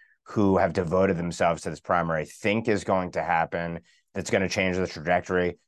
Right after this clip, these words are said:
Does anyone think that there's really going to be,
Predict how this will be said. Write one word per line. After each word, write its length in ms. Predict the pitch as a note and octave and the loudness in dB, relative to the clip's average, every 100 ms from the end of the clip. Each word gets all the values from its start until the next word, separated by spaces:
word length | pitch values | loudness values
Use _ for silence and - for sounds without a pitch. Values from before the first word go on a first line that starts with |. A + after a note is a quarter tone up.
| _ | _
Does 140 | F2 | -2
anyone 280 | G2 G2 G2+ | 0 2 0
think 240 | F#2+ G2+ F#2+ | 0 -2 0
that 140 | F2 | -2
there's 320 | F#2 F2+ F2 | 0 -2 -4
really 300 | D#2+ F2 F2 | -4 -4 -4
going 300 | E2+ F2 F2 | -4 -4 -6
to 120 | - | -10
be, 520 | D2+ F2 E2+ E2+ E2+ | -6 -2 0 0 -2